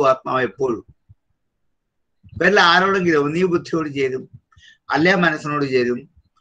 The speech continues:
അല്ലേ ഇന്ദ്രിയങ്ങളോട് ചേരും, വിഷയങ്ങളോട് ചേരും,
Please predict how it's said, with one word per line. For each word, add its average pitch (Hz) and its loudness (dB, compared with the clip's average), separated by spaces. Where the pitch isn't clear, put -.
അല്ലേ 160 4
ഇന്ദ്രിയങ്ങളോട് 156 2
ചേരും, 120 2
വിഷയങ്ങളോട് 156 2
ചേരും, 123 0